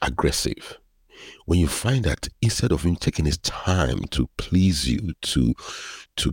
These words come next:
pamper you, to make you feel comfortable, he's just very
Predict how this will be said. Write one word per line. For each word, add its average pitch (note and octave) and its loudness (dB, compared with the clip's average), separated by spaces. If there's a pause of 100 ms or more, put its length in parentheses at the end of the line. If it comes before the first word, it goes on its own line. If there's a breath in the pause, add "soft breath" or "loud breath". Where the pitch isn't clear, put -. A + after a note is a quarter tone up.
pamper G2+ -2
you, D#2 2
to - -2
make F#2 0
you F2 4
feel D#2+ 2 (500 loud breath)
comfortable, - -2 (580 loud breath)
he's D2 0
just - -2
very C#2+ 2